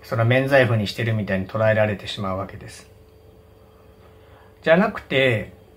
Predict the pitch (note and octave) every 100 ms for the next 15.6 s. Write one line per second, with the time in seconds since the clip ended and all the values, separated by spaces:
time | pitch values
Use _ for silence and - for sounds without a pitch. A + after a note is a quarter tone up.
0 | - - - - - D#3 C#3+ - C4 C4
1 | F#3+ D3 A#2+ - C3 C#3 - - A#2 A2+
2 | A2+ C#3 C#3 B2 A2 G#2+ C3+ C3+ A2+ G2+
3 | - G#2+ G2 G2 G2 A#2+ A#2+ G#2 F#2 -
4 | - - - - - - F3+ G3+ D#3+ B2+
5 | D#3+ G3+ A3+ A3 A3+ - C#3+ B2 A#2+ A2+
6 | A#2+ - B2+ A2+ - G2+ G#2 G2+ - -
7 | - - - - - - - - - -
8 | F3+ F3+ A3 A#3 A#3 A#3 A3+ F3 - -
9 | E3 D3+ A2+ A2 B2+ E3 F#3 E3 - D#3
10 | D#3+ D3+ D3 C#3+ C#3 C#3+ C#3+ C3+ B2 A2+
11 | A2+ C3+ C3+ B2 C#3+ C3+ A#2 G#2+ - B2+
12 | A#2 A#2 B2+ C#3 C3 A#2 - F3 D#3+ D#3
13 | D3+ E3 D#3+ C3 G#2+ G#2 G#2+ - - A#2+
14 | C#3 D#3 A3 A3 G#3+ F3+ D#3 B2 C3+ G#2+
15 | C#3 G#2+ G#2 G2+ - -